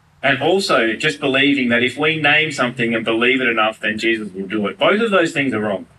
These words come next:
Last week, we prayed the prayer, "Not my will, but yours be done." Jesus prayed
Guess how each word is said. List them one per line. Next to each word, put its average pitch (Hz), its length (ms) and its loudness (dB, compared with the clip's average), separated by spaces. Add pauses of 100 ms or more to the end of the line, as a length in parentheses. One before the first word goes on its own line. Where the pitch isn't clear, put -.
(2000)
Last 214 380 2
week, 180 380 2
we 147 120 2
prayed 147 360 2
the 131 80 -2
prayer, 107 500 0 (1300)
"Not 120 220 0
my 131 160 4
will, 107 280 2
but 101 200 0
yours 104 220 0
be 95 120 -10
done." 92 280 -4 (2500)
Jesus 208 400 0
prayed 98 460 -2